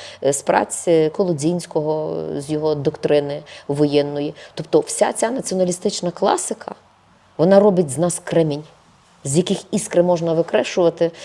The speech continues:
щоб вони нам освітлювали дорогу до нашої внутрішньої перемоги. Тобто повертаємося до у-, української націоналістичної класики.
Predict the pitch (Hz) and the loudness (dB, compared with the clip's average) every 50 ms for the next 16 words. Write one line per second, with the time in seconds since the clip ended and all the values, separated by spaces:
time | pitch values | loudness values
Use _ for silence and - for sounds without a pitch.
0 | - - - - - - 185 170 156 160 175 180 185 185 180 175 170 165 160 156 | -18 -10 -8 -8 -2 0 0 2 4 6 6 6 6 4 2 2 2 0 0 -2
1 | 156 - - - - - - 147 156 - - 180 190 - - 180 170 165 165 156 | -4 -6 -10 -12 -14 -6 -4 -4 -4 -2 -2 -4 -4 0 0 0 2 2 2 2
2 | 156 156 151 151 151 151 170 170 170 151 156 151 147 151 156 151 - - - 147 | 4 4 2 4 4 6 6 6 6 6 4 0 -2 -4 -6 -8 -8 -4 -4 -4
3 | 143 147 165 165 165 170 - - - 151 147 147 - - 147 143 143 143 143 151 | -2 -2 -4 -4 -4 -6 -8 -6 -4 -4 -4 -4 -4 -4 -4 -4 -4 -4 -6 -6
4 | 151 175 - - - - - - - 156 - 180 160 - 170 170 170 175 - 220 | -8 -12 -16 -20 -20 -20 -18 -14 -12 -4 -2 2 4 6 6 6 4 6 4 4
5 | 233 226 220 214 220 - 202 180 165 190 202 214 - - 180 - - 175 - - | 6 4 4 0 0 -2 0 2 4 4 4 4 4 2 0 0 -2 -2 0 0
6 | 175 190 190 - - 190 180 175 165 - - 175 170 170 170 - - 175 - - | 0 0 0 -2 -4 -2 -2 -2 -2 -4 -4 -4 -4 -6 -6 -8 -8 -8 -6 -6
7 | 165 160 160 - 175 170 160 - - - - | -6 -6 -4 -4 -4 -4 -4 -8 -12 -16 -18